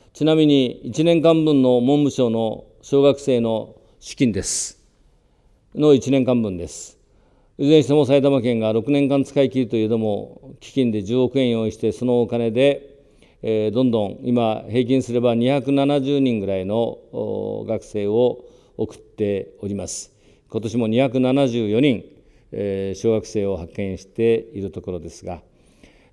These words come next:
とにかくたくさんの学生を送りましょうと。そして送るだけではなくて、時々帰ってきた時も、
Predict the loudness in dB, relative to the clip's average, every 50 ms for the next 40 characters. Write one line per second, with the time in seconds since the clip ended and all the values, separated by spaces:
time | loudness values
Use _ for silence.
0 | -8 -2 0 2 4 4 2 2 4 2 2 2 2 0 -6 -10 -16 -10 -8 -6
1 | -6 -6 -2 0 2 2 4 4 4 2 0 -2 -4 -10 -16 -12 -10 -8 -6 -6
2 | -6 -6 -4 -2 -2 -2 -2 -4 -6 -6 -4 -2 -2 -2 0 0 0 0 0 -2
3 | -8 -20 -20 -20 _ _ _ _ _ _ _ _ _ _ _ _ -2 -2 -2 0
4 | 4 6 6 6 6 4 2 -2 -6 -10 -10 -8 -4 -2 0 2 2 2 2 4
5 | 4 4 4 4 2 0 -2 -2 -2 0 0 0 0 -2 -4 -4 -4 -4 -4 -4
6 | -4 -4 -4 -4 -6 -6 -6 -6 -6 -6 -6 -6 -2 0 2 2 2 2 0 -6